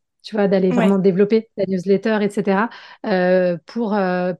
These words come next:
Speaker 1: pour pouvoir, parce que oui, c'est le dernier point que je voulais dire, c'était que sur Insta aussi, quand tu t'arrêtes quinze jours, parce que je sais pas, genre, t'es en vacances, de temps en temps, c'est bien. Bah, euh, t'es stressé, euh, tu, tu te dis, ah là là, est-ce que je peux ne pas poster ? Alors, tu fais des posts automatiques, mais en même temps, si tu fais pas de story, que t'es pas là, que tu parles pas, enfin,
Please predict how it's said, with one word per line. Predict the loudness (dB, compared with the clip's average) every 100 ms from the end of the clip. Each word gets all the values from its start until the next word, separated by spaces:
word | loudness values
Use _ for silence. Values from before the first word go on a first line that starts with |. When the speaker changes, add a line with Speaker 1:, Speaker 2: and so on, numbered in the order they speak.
| _ -12
Speaker 1:
pour | -10
pouvoir, | -4 -4 -4 -6 -8
parce | -4
que | -2
oui, | -4
c'est | -2 -2
le | -2
dernier | -4
point | -2 -4
que |
je | -2
voulais | -4
dire, | -2 -4
c'était | -4 -2
que | -2 -4
sur | -4 -4
Insta | -2 0 -2
aussi, | -2 -10 _ -10
quand | -10
tu | -8
t'arrêtes | -6 -6 -8 _ _
quinze | -2 -2 -2
jours, | -6
parce | -8
que | -12
je | -6
sais | -4
pas, |
genre, | -6 -8 _
t'es | -8
en | -6
vacances, | -8 -10 -14 -20 _ _
de | -8
temps | -6 -6
en |
temps, | -6 -8
c'est | -6
bien. | -10 -6
Bah, | 2 4 6 4 4 2 0
euh, | -4 _
t'es | -8
stressé, | -2 -2 0 2 4 6 6
euh, | 6 4
tu, | -2 -6 -4 -2 -2 -4 -6
tu | -8
te |
dis, | -2 -2
ah | 0 0
là | 0
là, | 0
est-ce | -4
que | -8
je | -16 -4
peux | -2
ne | 0
pas | -2
poster ? | -4 -6 -2 0 2 2
Alors, | 2 0 -4
tu | -6
fais | -2
des | 0
posts | -2 -4
automatiques, | -4 -2 -2 -4 -2
mais | -2
en |
même | -4
temps, |
si | -8 -8
tu |
fais | -4
pas | -4
de | -4
story, | -2 0 2 0 0
que |
t'es | -4
pas | -4 -4
là, | -4 -6
que | -8
tu | -6
parles | -4 -4
pas, | -4
enfin, | -4 -4 -4